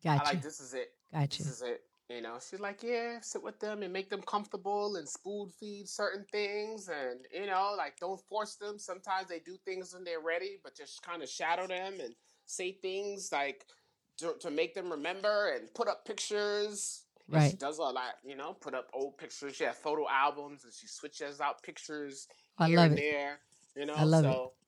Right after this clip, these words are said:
Speaker 2: Is there
Speaker 1: it's
Speaker 2: something
Speaker 1: just
Speaker 2: that you've come across in terms of the dieting for your dad, in terms of something that he's eating or not eating that you're like, "Yo, I, I did my research. I, I
Speaker 1: You know,
Speaker 2: changed
Speaker 1: he
Speaker 2: this, and I really feel that this,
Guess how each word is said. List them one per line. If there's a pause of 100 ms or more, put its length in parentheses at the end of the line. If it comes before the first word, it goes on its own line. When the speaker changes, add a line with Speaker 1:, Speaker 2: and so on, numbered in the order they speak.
Speaker 2:
Is
there
Speaker 1:
it's
Speaker 2:
something
Speaker 1:
just
Speaker 2:
that
you've
come
across
in
terms
of
the
dieting (600)
for
your
dad,
in
terms
of
something
that
he's
eating
or
not
eating
that
you're
like,
"Yo,
I, (160)
I
did
my
research.
I, (360)
I
Speaker 1:
You
know,
Speaker 2:
changed
Speaker 1:
he
Speaker 2:
this,
and
I
really
feel
that
this,